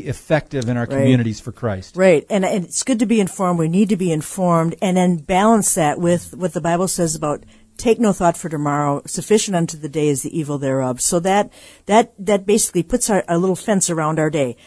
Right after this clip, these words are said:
Speaker 2: From the time you
Speaker 1: Mm.
Speaker 2: get up to the time you go to bed, proclaim his love in the morning and his faithfulness at night. Those are your little time
Speaker 1: Mm.
Speaker 2: segments that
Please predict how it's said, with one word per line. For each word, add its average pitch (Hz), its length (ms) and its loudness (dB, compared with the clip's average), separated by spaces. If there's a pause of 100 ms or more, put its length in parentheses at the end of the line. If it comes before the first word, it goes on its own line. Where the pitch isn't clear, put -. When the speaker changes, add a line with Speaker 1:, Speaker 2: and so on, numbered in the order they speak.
(120)
Speaker 2:
From 151 140 -10
the 143 60 0
time 214 300 2
you 233 60 4
Speaker 1:
Mm. 190 40 0
Speaker 2:
get 202 140 4
up 180 260 0
to - 120 -12
the 151 80 -8
time 170 240 -2
you 165 80 -2
go 165 80 0
to 151 100 0
bed, 143 360 -4
proclaim 226 420 0
his 214 160 4
love 175 200 2
in 170 80 -2
the 160 60 -2
morning 151 360 -2
and 143 40 -2
his 139 140 -4
faithfulness 151 640 -2
at - 60 -10
night. 123 240 -6
Those 202 180 0
are 277 40 -4
your 240 120 0
little 180 160 -2
time 156 260 -4
Speaker 1:
Mm. 117 40 -4
Speaker 2:
segments 135 400 -4
that 120 80 -4